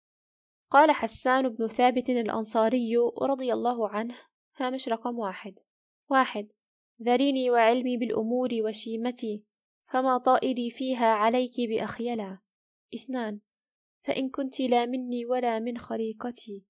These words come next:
فمنك الذي أمسى عن الخير أعزلا." ثلاثة،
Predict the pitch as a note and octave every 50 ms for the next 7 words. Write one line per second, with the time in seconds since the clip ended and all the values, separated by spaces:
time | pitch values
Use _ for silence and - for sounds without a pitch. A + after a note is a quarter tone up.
0 | _ _ _ _ _ _ _ - A#3+ A#3+ C4 C4+ C4 - C4+ B3 A#3 B3 B3 A#3
1 | A#3 A3+ - - A#3+ A#3 - - A#3+ A3+ A3 G#3 G#3+ A3+ A3+ A#3 G#3+ G3+ - B3+
2 | A#3+ A#3+ A#3 G#3+ G#3+ G3+ F#3+ F#3+ G3+ G3 A3 A#3 A3 G#3 F#3+ F#3 - _ _ _
3 | _ _ _ _ _ _ - A#3 A#3 B3 B3+ B3 B3 A3 G3+ G#3